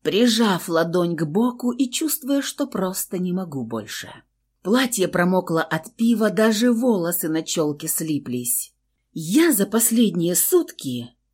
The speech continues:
пережила безумный страх за брата, осознание, во что он нас втравил, смирилась с последствиями этого, плюс дважды был добровольно-принудительный секс зимой —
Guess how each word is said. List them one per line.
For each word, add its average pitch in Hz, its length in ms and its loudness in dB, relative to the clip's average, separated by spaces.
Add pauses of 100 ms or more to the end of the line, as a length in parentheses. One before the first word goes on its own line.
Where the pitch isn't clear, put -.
(200)
пережила 226 500 6
безумный 202 520 4
страх 240 360 0
за 165 160 2
брата, 165 720 -4 (320)
осознание, 254 720 6
во 240 160 4
что - 400 2
он 196 300 2
нас 240 180 4
втравил, 180 800 0 (300)
смирилась 240 840 6
с - 80 0
последствиями 202 1120 4
этого, 180 680 0 (200)
плюс 349 420 6
дважды 277 600 4
был 254 240 6
добровольно-принудительный 233 1300 4
секс 214 320 0
зимой — 170 720 2